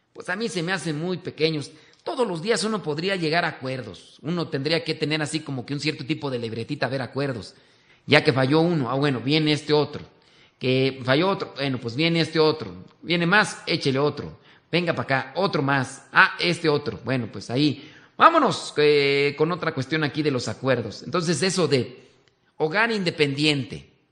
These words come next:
hogar independiente. Una mujer sufriendo ahí porque está viviendo ahí, toda ahí, pues bueno, ella tomó la decisión, tomó la decisión. Ay, usted sígale, sígale pues. Otro acuerdo.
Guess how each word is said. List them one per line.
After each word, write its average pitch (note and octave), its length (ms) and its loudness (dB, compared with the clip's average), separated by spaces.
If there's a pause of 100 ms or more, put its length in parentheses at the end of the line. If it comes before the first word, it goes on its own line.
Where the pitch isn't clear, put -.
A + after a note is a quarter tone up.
(120)
hogar F3+ 580 4
independiente. A2+ 880 -4 (920)
Una E3 240 -2
mujer D#3 420 0
sufriendo D3+ 520 -2
ahí D#3 240 0
porque C#3 320 -12
está D3+ 160 0
viviendo D3+ 320 0
ahí, D3+ 200 0
toda D3+ 260 -2
ahí, D3+ 200 -2
pues - 220 -20
bueno, F#2+ 220 -14 (520)
ella A#2+ 200 0
tomó C#3 220 2
la D3 100 6
decisión, C3 640 -2 (800)
tomó A#2+ 300 0
la D#3+ 120 4
decisión. D3 680 -4 (500)
Ay, D3 480 4
usted E3 300 -2
sígale, D#3 600 -2
sígale D#3+ 500 -2
pues. G#2+ 300 -8 (500)
Otro - 240 2
acuerdo. A3 480 2